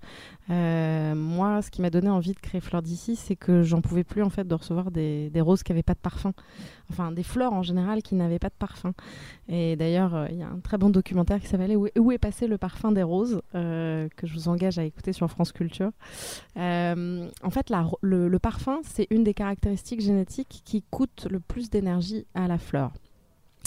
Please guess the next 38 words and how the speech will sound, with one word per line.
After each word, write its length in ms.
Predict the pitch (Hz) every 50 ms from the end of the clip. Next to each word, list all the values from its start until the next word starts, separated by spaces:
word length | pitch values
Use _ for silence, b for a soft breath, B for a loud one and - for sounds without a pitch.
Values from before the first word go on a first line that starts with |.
| - -
Et, 240 | - 196 185 180 175
euh, 140 | 170 170 170
donc 220 | 165 185 180 -
l'industrie, 800 | - 214 220 226 214 214 214 - - - - - 240 233 226 220
euh, 200 | 208 180 165 165
mondialisée, 840 | 160 175 190 208 196 196 214 208 202 196 196 185 180 185 196 202 196 190
un 100 | 165 165
peu 180 | - 190 202
délirante, 600 | 180 190 185 170 180 180 165 190 196 202 - - 185
euh, 180 | 165 160 160
de 100 | 156 165
la 140 | 160 165 160
fleur, 400 | - - - 214 233 247 247 202
euh, 100 | 160 156
qui 160 | 151 - -
consiste 420 | - - 156 - - 190 - - 180
à 60 | 156
donc 160 | 156 175 165
faire 160 | - 160 151
pousser 260 | - - - - 190
des 100 | 175 160
fleurs, 400 | 147 - - 170 170 175 180 175
euh, 100 | 165 156
au 100 | 156 156
bout 140 | 156 156 170
du 160 | 165 156 165
monde, 300 | 165 160 156 160 170 165
au 40 | 156
Kenya, 460 | 156 - 170 160 160 156 156 156 160
en 120 | 160 160 160
Colombie, 440 | - - 165 170 160 151 151 151 160
en 100 | 165 156
Équateur 540 | 151 - - 151 156 - - 165 160 160
ou 60 | 156 147
quoi, 200 | - - 165 226 B B B B B B B B B B B B B B B B - _ -
euh, 560 | 165 160 156 160 160 160 160 165 165 151 - - - - - _ -
vise 360 | - 175 165 170 196 202 - 208
à 480 | 180 160 156 151 151 151 151 151 -